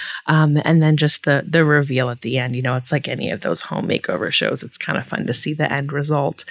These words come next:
There's definitely some creative things going on in the tiny house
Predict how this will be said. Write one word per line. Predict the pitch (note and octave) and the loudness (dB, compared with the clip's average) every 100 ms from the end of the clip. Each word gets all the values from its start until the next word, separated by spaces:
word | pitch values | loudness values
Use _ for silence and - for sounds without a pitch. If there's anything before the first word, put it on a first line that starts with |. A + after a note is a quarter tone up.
| - - - - - | -10 -8 -10 -12 -4
There's | F#3 F#3 E3+ | 2 4 4
definitely | D#3+ E3+ D#3+ E3 E3+ | 4 2 4 4 4
some | E3+ F3+ F3 | 4 6 4
creative | - - E3 D#3 D#3 D#3+ D#3 | 2 0 4 6 6 6 4
things | - - D#3 D3+ D#3 | 0 0 2 4 2
going | - D#3 D#3 | 2 2 4
on | D#3 D#3+ D#3 | 4 4 2
in | D3+ - D#3+ D#3+ | 0 2 4 4
the | D3+ D3+ - | 4 2 2
tiny | - - D#3+ D#3+ | -2 2 4 4
house | D#3 - C#3+ D3 D#3 | 2 2 2 2 -2